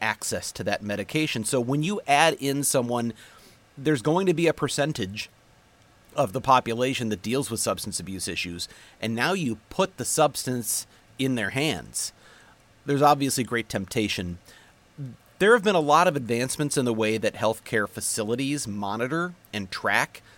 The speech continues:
the dispensing of, uh, you know, narcotics, opioids, the kinds of things that people abuse.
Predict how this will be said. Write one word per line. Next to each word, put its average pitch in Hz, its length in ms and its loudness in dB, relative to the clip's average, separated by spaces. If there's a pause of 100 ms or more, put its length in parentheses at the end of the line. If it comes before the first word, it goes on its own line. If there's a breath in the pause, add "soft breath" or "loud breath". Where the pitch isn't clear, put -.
(220 soft breath)
the 127 140 -2
dispensing 131 800 -2
of, 117 520 2 (440 soft breath)
uh, 107 400 2
you 120 120 -2
know, 110 60 -2
narcotics, 113 840 0
opioids, 113 720 -2
the 110 200 0
kinds 135 360 -4
of 117 80 -8
things 113 340 -4
that 107 140 -8
people 107 500 -4
abuse. 127 580 -2